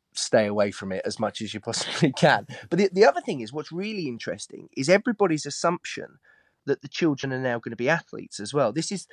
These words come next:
this is one of the weirdest things I've had to get used to, um, 'cause I, I, I didn't come from a, a, a sort of a family, but my mum and dad weren't, um, athletes or anything. They, they did a bit of sport growing up, et cetera, but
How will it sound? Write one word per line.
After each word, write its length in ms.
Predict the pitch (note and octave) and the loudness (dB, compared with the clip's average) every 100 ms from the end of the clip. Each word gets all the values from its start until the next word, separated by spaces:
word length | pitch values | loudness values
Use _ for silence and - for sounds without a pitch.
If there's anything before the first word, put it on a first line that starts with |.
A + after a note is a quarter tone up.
| - - | -20 -4
this 80 | |
is 120 | F#3 E3 | 0 4
one 120 | D#3+ | 4
of 60 | D3 | 4
the 40 | |
weirdest 300 | D3+ D#3 C#3 | 2 2 0
things 180 | A#2 A2+ | -4 -4
I've 120 | - | -2
had 180 | C3 - | -4 -4
to 60 | |
get 140 | - A2+ | -4 -2
used 280 | B2+ B2+ - | -2 -2 -8
to, 140 | - - - _ - | -12 -14 -20 _ 2
um, 300 | A#2+ A#2+ B2 - | 6 6 2 -4
'cause 120 | D3+ | 4
I, 100 | F3 - | 4 6
I, 200 | F3 D#3+ | 2 2
I 80 | D#3+ | 0
didn't 140 | D#3+ C3+ | -2 -4
come 160 | D3 C3+ | -6 -6
from 160 | C3 | -4
a, 100 | B2+ - | -2 -2
a, 240 | G2 - | -4 -6
a 20 | |
sort 240 | A#2 - A#2 | -8 -8 -10
of 40 | |
a 80 | A#2 | -4
family, 420 | D3 B2+ A#2+ A#2 | 0 0 0 -6
but 140 | G#2 G2 - | -10 -12 -6
my 100 | C3 | -2
mum 180 | C3+ B2+ | -2 0
and 60 | |
dad 160 | A#2+ A#2 | -2 0
weren't, 320 | B2 A2+ G#2+ _ _ | 0 -2 -4 _ _
um, 380 | A#2 G#2+ G#2 - _ C#3+ | -2 -2 -4 -14 _ -2
athletes 360 | B2+ C#3 A2 | -2 -4 -6
or 40 | A#2+ | -8
anything. 180 | A2+ | -6
They, 160 | B2+ C3+ | -2 -2
they 160 | C3 C3 | -2 -2
did 160 | B2+ | -2
a 40 | A#2 | -4
bit 100 | A2+ | -6
of 60 | |
sport 260 | - D3 B2 | -4 -4 -2
growing 260 | A#2+ A#2 | -2 -2
up, 100 | A#2+ - | -4 -8
et 80 | - | -10
cetera, 240 | - B2 | -8 -4
but 180 | B2+ | -2